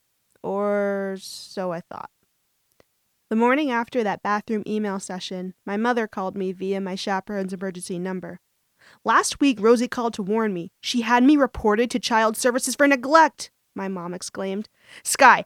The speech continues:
how could you have told her that Isaac and Grayson are left home alone? That is none of her business, and you had no right to tell her. How could you?"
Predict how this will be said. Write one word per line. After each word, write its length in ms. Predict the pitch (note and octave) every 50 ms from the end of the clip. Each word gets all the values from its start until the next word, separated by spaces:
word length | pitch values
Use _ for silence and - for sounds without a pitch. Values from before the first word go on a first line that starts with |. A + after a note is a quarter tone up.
| _ _
how 300 | - - C4+ C#4+ D#4+ F4+
could 320 | E4+ - - - D4+ D4 B3
you 100 | C#4+ C4+
have 140 | A#3+ A3 -
told 280 | - - B3 A#3 A3
her 100 | G#3+ F#3
that 140 | G3 G#3 - -
Isaac 300 | A3+ A3+ A#3 A3+ C4 - -
and 140 | - A3+ G#3
Grayson 340 | - G#3+ G#3+ A3 - G3+ -
are 140 | - G#3+ G#3
left 300 | G3+ G3+ G3 G3 - -
home 160 | - A#3 A#3+
alone? 460 | B3+ C4 C4+ D4 E4 D#4+ B3 F#3 F#3 - _ _ _ -
That 160 | B3+ B3 -
is 160 | C#4 A#3 G3+
none 400 | G#3 G#3+ A3+ B3 B3 B3+ B3+ C4
of 100 | G3 A#3+
her 180 | G#3+ B3 A#3+ A#3
business, 400 | G3+ C4 D#4 C#4+ B3+ A3+ A#3 - -
and 180 | C#4+ B3 A3+ A#3+
you 200 | D4+ E4+ F4+ F4
had 160 | - A#3+ A3
no 500 | A3+ A3+ A#3+ B3 B3 A#3 A3 A3+ C4+ C4+
right 220 | B3 A#3 A3 B3
to 100 | - D#4+
tell 300 | - - F4 F#4 A4 A#4
her. 260 | - E4 B3 E3 F#3 _ _ _ _ _
How 120 | - F4+ -
could 420 | - - - - - C#4 - -
you?" 240 | D4+ A#3+ F3+ -